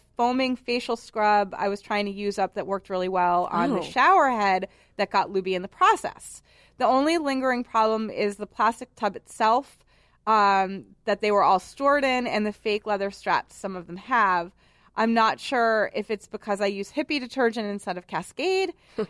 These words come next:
Speaker 1: It's definitely less, less lubey, but it still feels slippery. It was almost a quart of lube, so I'm not sure if it's salvageable."
Speaker 2: Well,
Speaker 1: So
Speaker 2: uh, first of all, what's her name? Thalia?
Speaker 1: Thalia.
Speaker 2: Shouts to Thalia for having a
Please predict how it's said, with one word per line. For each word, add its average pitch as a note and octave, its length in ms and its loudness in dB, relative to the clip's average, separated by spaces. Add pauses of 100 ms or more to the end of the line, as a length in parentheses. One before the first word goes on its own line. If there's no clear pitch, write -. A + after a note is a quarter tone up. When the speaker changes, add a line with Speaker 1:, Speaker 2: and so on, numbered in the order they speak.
Speaker 1:
It's A3+ 160 -4
definitely B3+ 380 2
less, A3 340 0
less B3 400 2
lubey, F#3+ 540 -4 (340)
but G#3+ 100 4
it - 240 -4
still B3 340 4
feels A3 360 -2
slippery. G3 800 -6 (500)
It G#3 100 0
was G3+ 180 2
almost G#3 340 -2
a - 40 -10
quart A3+ 420 2
of F#3+ 120 -6
lube, F#3 280 -4
so F#3+ 120 -8
I'm F3 140 -2
not F3 180 -2
sure - 180 -10
if D#3+ 100 -14
it's - 120 -20
salvageable." D3+ 680 -6 (720)
Speaker 2:
Well, G3 400 2
Speaker 1:
So G3 540 -2 (160)
Speaker 2:
uh, G3+ 220 0
first C#4 320 -2
of F3+ 100 -4
all, D#3+ 400 0 (360)
what's G#3 220 -4
her B3+ 60 -2
name? C#4 240 2
Thalia? A3 580 -2
Speaker 1:
Thalia. F#3 500 -2 (520)
Speaker 2:
Shouts - 380 -6
to G#3 100 0
Thalia G#3+ 400 0
for F3+ 100 -4
having F3+ 500 0
a E3+ 120 -6